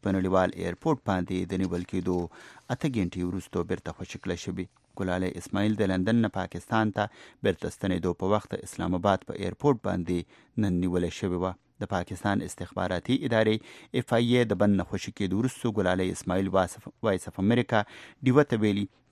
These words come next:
چې چارواکو په یو لنډمهاله ضمانت پرېښودې ده او سبا له به په رسمي توګه د ضمانت لپاره درخواست کوي. د دې وړاندې د بخښنې نړیوالې ادارې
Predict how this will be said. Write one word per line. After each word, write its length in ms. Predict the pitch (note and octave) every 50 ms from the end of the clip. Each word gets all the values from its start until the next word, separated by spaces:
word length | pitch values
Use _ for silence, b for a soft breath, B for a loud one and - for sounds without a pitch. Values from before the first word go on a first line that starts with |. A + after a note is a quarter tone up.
| -
چې 300 | - G#2+ G2 F#2+ F#2 -
چارواکو 560 | - G2+ G2 F#2 G2 G#2+ A#2 - - C#3 C3 B2+ A#2+ -
په 100 | A#2+ A2
یو 80 | G2 F#2+
لنډمهاله 680 | F2+ F#2+ F#2 F#2 F2+ F2+ F2+ G2 B2 A#2+ A2 G2 F2 F2
ضمانت 340 | F2+ F2 F2+ F#2 F#2 F#2 - -
پرېښودې 440 | - F#2 F#2 - - G2 F2+ E2 F2 F2
ده 80 | F2 F2 b b b b b b
او 180 | - F2 - -
سبا 200 | F#2 F2 F#2+ F#2+ F#2
له 80 | F2+ E2
به 80 | D#2+ -
په 120 | - F#2+ F2+
رسمي 320 | - - - C3 C3 B2+ B2 - B B B B B B -
توګه 320 | C#3+ B2+ G#2 F#2+ F#2 F2 - _ _ _ _ _ _ - -
د 120 | G2+ F2+ F2 F#2
ضمانت 420 | F2+ F2+ F#2 F#2+ G2 F#2+ - - E2+
لپاره 320 | - - F2+ E2+ - F2 D#2+
درخواست 460 | E2+ D#2+ - - G2 F2 - - - -
کوي. 180 | F2+ F2 - - _ b b b b b b b b b - C3+ B2
د 20 | C3 C3 C3 C3 B2+ B2+ B B B B B
دې 80 | D3 D#3 D3+
وړاندې 280 | D#3 E3 D#3 D#3 D3+ D#3+ D3
د 80 | C#3+ C3
بخښنې 280 | C3 - - F3 E3 C#3+
نړیوالې 500 | A#2 G#2+ G2+ G#2 G#2 G2 G2+ G2 F#2+ F#2+ - -
ادارې 280 | F2+ F#2+ F#2+ F#2+ G2+